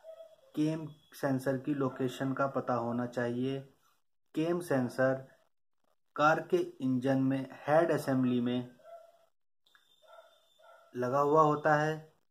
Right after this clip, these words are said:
जो कि कैम की पोजीशन ईसीएम को बताता है। ज़्यादातर कार में तीन वायर के सेंसर यूज़ किए गए हैं और इस सेंसर की तीनों वायर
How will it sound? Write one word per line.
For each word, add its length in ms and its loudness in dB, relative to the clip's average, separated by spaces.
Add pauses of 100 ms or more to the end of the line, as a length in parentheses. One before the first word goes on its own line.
(200)
जो 260 -4
कि 200 -6 (280)
कैम 360 -2
की 240 -2
पोजीशन 720 -4 (100)
ईसीएम 400 -6
को 200 -8
बताता 400 -2
है। 200 -12 (2000)
ज़्यादातर 720 0 (100)
कार 300 4
में 260 -2 (180)
तीन 240 0
वायर 280 4
के 180 -6
सेंसर 420 -2
यूज़ 320 -4
किए 240 0
गए 180 -4
हैं 240 -16 (880)
और 200 -4
इस 260 -6
सेंसर 400 -2
की 160 -6
तीनों 380 -2
वायर 360 0